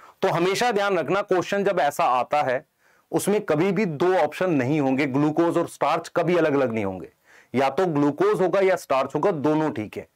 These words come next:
Reason क्या है कि जब plant grow करेगा, उसमें glucose बनेगा, और glucose किसकी form में store होता है? Starch की form में। तो हम starch को test कर सकते हैं, किससे? Iodine से। Glucose को test नहीं कर सकते ऐसे।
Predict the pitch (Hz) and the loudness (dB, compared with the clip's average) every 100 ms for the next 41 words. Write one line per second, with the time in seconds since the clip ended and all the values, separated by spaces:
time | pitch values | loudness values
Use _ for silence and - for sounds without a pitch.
0 | _ _ _ - 127 165 247 240 190 170 | _ _ _ -4 0 2 2 2 0 0
1 | 180 202 196 208 156 143 196 175 190 170 | 0 0 -2 0 0 0 0 0 0 2
2 | 156 151 170 170 190 156 135 135 170 190 | 0 2 0 0 -2 0 0 2 0 0
3 | 165 151 156 196 151 165 165 208 208 214 | 0 0 2 0 0 0 0 -2 -2 -6
4 | 202 233 214 185 185 185 - 165 127 120 | -2 -2 0 0 0 0 0 0 0 0
5 | 104 - - _ - - 180 185 180 185 | -4 -4 -16 _ -16 -4 0 0 0 -2
6 | - 110 92 76 _ _ _ _ 240 208 | 0 -2 -4 -10 _ _ _ _ 0 2
7 | 277 277 - 175 208 240 262 247 220 214 | 0 0 -2 0 0 0 -2 0 -2 0
8 | 208 170 185 - 190 185 196 - - 160 | -2 -2 -2 -2 -4 -2 -2 -2 0 2
9 | 170 170 175 175 160 185 196 233 - 240 | 2 2 2 0 2 0 2 0 0 -2
10 | - 214 - 190 131 120 117 - 110 92 | 0 -2 0 0 0 0 -4 -2 -4 -4
11 | 92 | -12